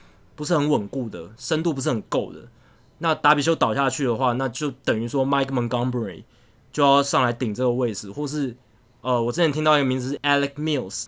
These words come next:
大家可能比较不熟悉的名字就要上来了。当然，我们的曾仁和也有机会，如果达比修有投得不长或者是受伤的话，曾仁和也是有机会。不过，我想要表达的就是，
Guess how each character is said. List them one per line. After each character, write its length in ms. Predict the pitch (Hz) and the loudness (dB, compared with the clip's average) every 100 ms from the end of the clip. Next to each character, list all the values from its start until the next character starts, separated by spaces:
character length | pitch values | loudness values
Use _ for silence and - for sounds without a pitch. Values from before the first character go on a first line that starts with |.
| - | 0
大 120 | 180 | 6
家 160 | 160 165 | 6 6
可 100 | 147 | 2
能 160 | 123 | 0
比 60 | 123 | 2
较 120 | 156 | 2
不 120 | 170 | 2
熟 200 | - 123 | 0 0
悉 140 | 123 147 | 2 2
的 60 | |
名 200 | 123 113 | 2 0
字 80 | 117 | -2
就 120 | 117 | 0
要 100 | 120 | 0
上 240 | 120 131 98 | 0 -2 -2
来 140 | 80 | -12
了。 120 | 90 - - - | -16 -16 -20 0
当 160 | 185 180 | 8 10
然， 240 | 143 139 - | 10 6 0
我 160 | 131 | -2
们 120 | 127 120 | 0 2
的 120 | 123 | 2
曾 160 | 113 143 | 4 4
仁 160 | 131 | 4
和 140 | 120 117 | 2 0
也 60 | |
有 100 | 120 | 0
机 280 | 101 - 117 | -2 -4 -4
会， 260 | 123 107 - - - - - - - | -4 -6 -8 -20 -20 -20 -20 -20 -4
如 140 | 147 | 2
果 100 | 160 | 4
达 140 | 147 143 | 6 4
比 80 | |
修 140 | 127 139 | 4 4
有 320 | 131 110 - _ | 4 2 -8 _
投 220 | - 127 | -2 0
得 180 | 131 131 | 2 2
不 160 | 123 120 | -2 -8
长 320 | - 107 107 | -6 -6 -2
或 160 | 143 | 0
者 60 | 127 | 0
是 240 | 127 139 123 - - - | 0 -2 -4 -16 -20 -8
受 240 | - 147 | 0 0
伤 220 | 120 120 | 2 0
的 100 | 120 | -2
话， 280 | 104 120 95 - _ - | -4 -6 -6 -12 _ -2
曾 140 | 165 | 2
仁 140 | 147 127 | 2 2
和 100 | 117 | 0
也 80 | 98 | -2
是 140 | 139 | -4
有 120 | 107 | -4
机 280 | 98 - 101 | -6 -10 -10
会。 200 | 107 101 | -10 -10
不 160 | - 139 | -10 4
过， 280 | 185 156 - - - _ _ _ | 4 4 -2 -20 -20 _ _ _
我 100 | 143 | -2
想 100 | 160 | 2
要 60 | 151 | 4
表 220 | 151 110 | 2 0
达 160 | 107 113 | 0 -2
的 60 | |
就 140 | 123 135 | -2 -4
是， 300 | 139 131 | -2 -4